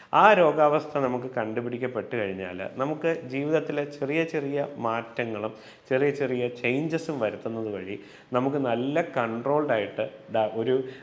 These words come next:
ഒരു സാധാരണ മനുഷ്യനെ പോലെ തന്നെ നമുക്ക് ജീവിക്കാൻ പറ്റും എന്നുള്ളതാണ് വസ്തുത. അപ്പം നമുക്ക് പലപ്പോഴും ഇപ്പോൾ ഡയബറ്റിസ്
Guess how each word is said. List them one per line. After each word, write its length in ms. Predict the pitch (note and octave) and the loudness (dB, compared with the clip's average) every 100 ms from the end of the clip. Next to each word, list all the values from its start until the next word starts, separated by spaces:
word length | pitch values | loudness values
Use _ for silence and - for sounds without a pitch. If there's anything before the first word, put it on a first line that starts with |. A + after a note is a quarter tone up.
| - | -4
ഒരു 160 | A#2 E3 | -2 -2
സാധാരണ 680 | - A#2+ A#2 B2+ C#3+ F#3+ | 4 4 8 10 10 8
മനുഷ്യനെ 400 | F3+ C3 A#2+ A#2 | 2 2 0 -6
പോലെ 400 | A2+ G#2 G2+ G2+ | -6 -6 -6 -6
തന്നെ 240 | F#2+ G2+ G2+ A2 | -6 -8 -8 -6
നമുക്ക് 240 | G#2 G2+ | -6 -6
ജീവിക്കാൻ 520 | G2 G2+ G2 F#2+ G#2+ G2 | -8 -6 -8 -6 -8 -8
പറ്റും 300 | F2+ G#2+ B2 - | -10 -12 -12 -10
എന്നുള്ളതാണ് 600 | A2 G#2 G2 F#2+ F#2 B2 - - | -8 -6 -4 -6 -6 -8 -6 -6
വസ്തുത. 320 | G#2+ - G2+ F2+ - - - - | -6 -6 -6 -6 -10 -20 -14 0
അപ്പം 180 | B2+ C#3 | 4 4
നമുക്ക് 440 | C#3 C#3 C#3 C#3+ - | 4 4 6 4 6
പലപ്പോഴും 380 | C#3+ C#3 D3 C#3+ | 6 6 4 0
ഇപ്പോൾ 160 | C#3+ B2 | 2 2
ഡയബറ്റിസ് 720 | A2+ A2+ A#2+ B2 - B2+ | 2 2 -4 -6 -4 -2